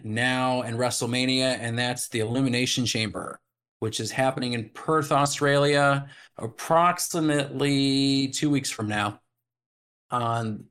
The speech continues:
February twenty-fourth. And there are a handful of matches that they've announced. There's Rhea Ripley versus Nia Jax. They have an elimination, they have two Elimination Chamber matches, which is tradition.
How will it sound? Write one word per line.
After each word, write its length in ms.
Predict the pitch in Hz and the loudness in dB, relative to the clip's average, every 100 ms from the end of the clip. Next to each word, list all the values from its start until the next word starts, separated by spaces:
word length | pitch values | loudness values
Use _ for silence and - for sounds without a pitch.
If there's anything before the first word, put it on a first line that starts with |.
| - | -2
February 520 | 131 127 123 120 110 | 0 2 2 2 0
twenty-fourth. 1040 | 104 - 120 120 113 107 - 120 123 123 - - - - - | -4 -8 -8 -8 -10 -10 -4 0 0 0 -8 -20 -18 -12 0
And 180 | 143 | 2
there 160 | 160 185 | 4 6
are 100 | 180 | 6
a 60 | 165 | 4
handful 600 | 165 175 170 180 170 147 | 4 2 0 0 2 2
of 200 | 120 113 | 0 0
matches 420 | 131 139 - 127 | 2 2 0 -2
that 120 | 127 | 0
they've 200 | 123 120 | 0 0
announced. 720 | 113 113 117 127 139 - - - _ _ _ _ | 0 2 2 2 0 -4 -8 -14 _ _ _ _
There's 460 | 117 120 117 117 107 | 0 2 2 0 0
Rhea 160 | 123 123 | 0 2
Ripley 280 | 131 135 | 0 0
versus 540 | 117 123 - 117 104 - | 0 0 0 -4 -4 -6
Nia 300 | 110 117 120 | -2 0 0
Jax. 640 | 110 113 117 127 - - - _ _ _ _ _ _ - | 0 2 2 2 -2 -6 -8 _ _ _ _ _ _ -12
They 220 | 110 117 | -2 0
have 180 | 113 120 | 2 2
an 80 | 113 | 2
elimination, 540 | 113 139 147 143 143 139 | 0 2 2 2 0 0
they 100 | 151 | 0
have 120 | 143 | 0
two 180 | 214 214 | 0 2
Elimination 500 | 185 131 120 - 117 | 2 2 0 -2 -4
Chamber 240 | 123 113 | -2 -2
matches, 500 | 110 107 104 135 139 | -2 -2 0 0 0
which 180 | 113 110 | -2 -4
is 140 | 107 | -6
tradition. 800 | - 113 104 101 110 110 127 139 | -4 -2 -2 -2 -4 -4 -4 -8